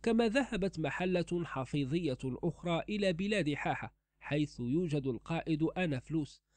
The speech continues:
فبعث المخزن ضدها جنودا نظاميين، ثلاثمائة من طنجة وأربعمائة من الرباط، في ثلاثة وعشرون أكتوبر.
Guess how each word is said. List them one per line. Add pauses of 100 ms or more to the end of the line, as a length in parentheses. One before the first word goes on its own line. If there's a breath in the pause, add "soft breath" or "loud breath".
(200)
فبعث
المخزن
ضدها
جنودا
نظاميين، (240)
ثلاثمائة
من
طنجة (240)
وأربعمائة
من
الرباط، (240)
في
ثلاثة
وعشرون
أكتوبر.